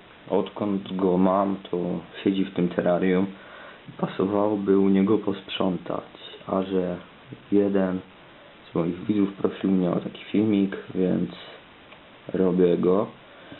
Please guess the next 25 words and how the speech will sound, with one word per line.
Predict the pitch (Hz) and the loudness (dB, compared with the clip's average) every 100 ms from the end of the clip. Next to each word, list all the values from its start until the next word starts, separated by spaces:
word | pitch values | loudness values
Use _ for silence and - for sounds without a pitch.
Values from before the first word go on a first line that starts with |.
| - - - - - | -20 -20 -20 -10 -2
I | 98 98 95 92 92 92 | 2 4 2 0 -6 -8
z | 87 | -2
góry | 101 95 95 - | 2 4 4 2
przepraszam, | - - 90 92 - 92 92 | -4 -2 -2 -2 -2 -2 -2
że | 90 90 87 90 90 - - - - | -2 -2 0 0 -2 -6 -20 -20 -8
nie | 92 95 | -4 -2
kręciłem | - 101 98 - 107 101 95 95 90 | 0 0 0 0 2 4 2 0 -4
długo | 95 95 95 90 92 - | -4 -4 -2 -2 -4 -4
filmików | 90 95 98 - 98 | 0 2 2 -2 -8
żadnych, | 98 87 90 90 85 85 87 | -4 -4 -2 -4 -4 -6 -6
ale | 87 87 - - - - - - - | -4 -2 -4 -6 -16 -20 -20 -20 -4
miałem | 90 92 90 | 0 2 2
dużo | 95 95 92 90 85 - - | 0 0 2 2 0 -4 -10
spraw | - 92 92 | -4 -4 -6
do | 92 85 87 | -8 -2 0
załatwienia. | 90 90 - 90 87 85 85 85 | 0 -2 -4 -2 0 0 -2 -2
Oceny | - - 95 98 101 98 | -6 -2 2 2 4 2
jeszcze | 92 - | 0 -8
trzeba | - 85 90 | -6 -4 0
było | 92 80 | 0 0
poprawić, | - - - 85 - 80 87 - - | -4 -6 -2 -2 -2 -2 -2 -4 -14
sprawdziany | - 82 82 92 87 95 | -4 -4 0 0 2 2
miałem | 90 87 85 | 2 0 -2
do | |
napisania, | 85 85 - - 80 87 85 82 | -4 -8 -10 -10 -6 -4 -2 -2